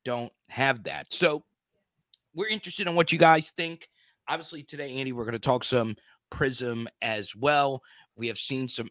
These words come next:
absolutely ridiculous prices go for some Kenny Pickett, uh, <laughs> cards. Uh, it, it's just been absurd. But Andy, you know, to stick with the college uniform thing really quickly, what does sales data tell you?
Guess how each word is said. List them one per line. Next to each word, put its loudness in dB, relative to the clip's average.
absolutely 2
ridiculous -8
prices -6
go -2
for -6
some -8
Kenny -6
Pickett, -6
uh, 4
<laughs> -10
cards. 4
Uh, 0
it, -4
it's -10
just -8
been -8
absurd. -6
But 4
Andy, -2
you -2
know, 4
to -4
stick -4
with -8
the -10
college 0
uniform -4
thing -4
really -6
quickly, -2
what 8
does 2
sales 2
data 4
tell -2
you? -10